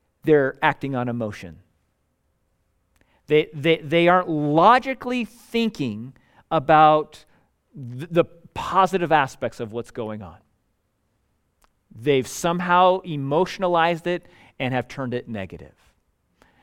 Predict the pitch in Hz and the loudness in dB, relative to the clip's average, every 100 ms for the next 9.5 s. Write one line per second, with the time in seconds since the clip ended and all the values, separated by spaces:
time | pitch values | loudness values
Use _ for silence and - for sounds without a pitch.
0 | - 185 165 165 - - 180 190 147 226 | 0 4 4 2 -4 0 0 0 4 4
1 | 311 294 302 202 190 - 214 196 - 190 | 4 0 2 4 2 0 -2 0 -2 -2
2 | - 415 392 320 233 - 202 175 170 - | 4 4 4 2 2 4 4 4 2 2
3 | 196 175 165 151 147 120 170 131 107 - | 2 2 2 2 2 -2 -6 -6 -8 -12
4 | - _ _ _ _ _ _ _ _ _ | -18 _ _ _ _ _ _ _ _ _
5 | - 190 196 185 196 196 214 254 180 156 | -8 -4 -2 2 2 6 4 4 2 -2
6 | - - _ _ _ _ _ _ _ - | -6 -20 _ _ _ _ _ _ _ -6
7 | 165 165 131 - 190 165 - 165 143 170 | -4 -6 -8 -2 0 0 -4 -6 2 4
8 | 160 110 - 214 190 226 403 440 302 165 | 2 -2 -2 0 6 6 8 6 4 4
9 | 165 175 160 190 | 2 -2 0 2